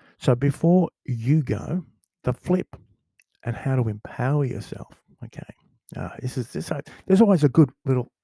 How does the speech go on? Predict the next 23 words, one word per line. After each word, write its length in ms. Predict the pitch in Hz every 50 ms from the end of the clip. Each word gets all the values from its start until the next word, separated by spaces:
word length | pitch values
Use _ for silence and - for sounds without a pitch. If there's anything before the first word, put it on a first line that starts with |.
| _ _
flip 180 | - - - - _ -
catch 320 | - 143 151 - - - -
to 140 | - 139 -
everything. 520 | 123 113 - - - - - - - - _ _ -
That's 280 | - - - - -
what 100 | 139 127
I 60 | 113
like 260 | 104 95 131 139 - -
about 220 | 92 - - -
this 120 | - 110
stuff. 320 | - - - - - - _ - -
Okay. 200 | - - - - - _ _ - - - - - - - - - - - - - - - -
When 160 | - 165 165
someone 420 | - - 233 233 226 208 190 165
directly 500 | 135 143 143 139 156 170 - - 156 139
talks 360 | 123 - - 139 131 120 - - -
bad 280 | 110 110 110 113 117 -
to 100 | - -
you, 180 | - - - - _ _ _ - - _ _ -
tries 380 | - 147 139 147 165 170 - -
to 200 | - 151 147 143
abuse 540 | 127 127 131 127 123 127 127 127 120 -
you, 160 | - - -